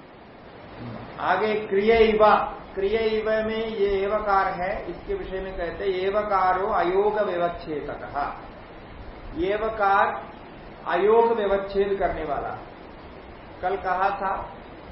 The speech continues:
एवकार जो है तीन प्रकार का होता है।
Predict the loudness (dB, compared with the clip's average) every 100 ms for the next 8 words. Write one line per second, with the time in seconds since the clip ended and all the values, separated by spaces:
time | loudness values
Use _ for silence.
0 | -2 0 4 4 6 6 6 4 0 0
1 | -2 0 -2 -2 -2 0 2 0 -2 -4
2 | -6 -12 -14 -16